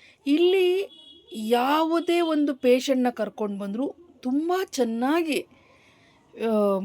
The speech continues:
ಅಂದರೆ ದ-, ಡಾಕ್ಟರ್ ಕೈಗುಣ ಇರ್ಬೋದು, ಅವರ ಒಂದು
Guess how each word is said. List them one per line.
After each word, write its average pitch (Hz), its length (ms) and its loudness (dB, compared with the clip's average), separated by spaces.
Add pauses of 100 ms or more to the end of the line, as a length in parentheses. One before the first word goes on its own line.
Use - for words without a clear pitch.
(580)
ಅಂದರೆ 254 240 0 (200)
ದ-, 202 260 0
ಡಾಕ್ಟರ್ 202 380 2
ಕೈಗುಣ 196 300 2 (140)
ಇರ್ಬೋದು, 180 460 -2 (360)
ಅವರ 202 200 -2 (180)
ಒಂದು 190 300 -2